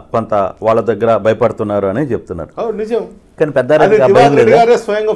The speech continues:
Speaker 2: ఫోన్లలో చెప్తాడు ఎండీ వాళ్ళకు, ఎంఆర్ వాళ్ళకు, సీఐలకు.
Speaker 1: ఏం చెప్తున్నారు?
Speaker 2: "మళ్ళా మేము అధికారంలోకి వస్తాం, చూస్తాం, మీరు ఏడుంటారని, ఎన్ని సంవత్సరాలు మీరు ఉద్యోగం ఉంది,"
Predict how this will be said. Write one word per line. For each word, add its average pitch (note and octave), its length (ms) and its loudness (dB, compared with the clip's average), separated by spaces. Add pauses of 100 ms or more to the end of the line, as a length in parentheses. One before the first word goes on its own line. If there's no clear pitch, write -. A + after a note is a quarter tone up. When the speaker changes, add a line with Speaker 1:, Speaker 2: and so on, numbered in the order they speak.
Speaker 2:
ఫోన్లలో G#3 400 -4
చెప్తాడు F#3+ 420 -6 (120)
ఎండీ F3+ 260 -8
వాళ్ళకు, F3 260 -4 (140)
ఎంఆర్ E3+ 280 -6
వాళ్ళకు, E3 280 -8
సీఐలకు. D#3 480 -8 (420)
Speaker 1:
ఏం A2 160 -8
చెప్తున్నారు? G#2 300 -10
Speaker 2:
"మళ్ళా F#3+ 260 2
మేము F#3 200 -2
అధికారంలోకి F3 680 -2
వస్తాం, D#3+ 400 -10
చూస్తాం, E3 400 -6 (760)
మీరు D3+ 140 -2 (140)
ఏడుంటారని, E3 760 -2 (120)
ఎన్ని D#3+ 240 -8
సంవత్సరాలు E3 460 -6
మీరు D3 180 -10
ఉద్యోగం D3+ 360 -8
ఉంది," D3 200 -10